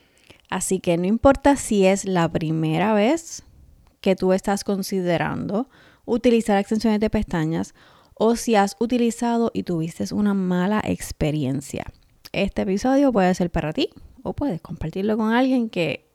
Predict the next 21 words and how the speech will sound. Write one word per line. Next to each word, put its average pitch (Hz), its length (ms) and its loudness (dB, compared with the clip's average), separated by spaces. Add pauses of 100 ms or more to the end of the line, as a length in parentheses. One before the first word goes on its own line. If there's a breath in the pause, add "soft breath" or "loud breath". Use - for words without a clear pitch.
se - 240 -8
lo 143 60 -2
está 143 320 -4
pensando. - 580 -6 (760 soft breath)
Y 190 280 -2 (140)
hoy 226 640 6
quiero 170 540 4 (440)
compartirles 226 880 2 (540 soft breath)
ocho 269 520 6
cosas 214 840 2 (200)
que 202 480 0 (420)
puedes 180 640 2
o 330 200 4
debes 277 420 2
tomar 233 280 4
en 254 120 2
consideración 277 880 0 (560 soft breath)
al 285 260 4
momento 214 880 4
de 196 240 0
escoger 202 640 2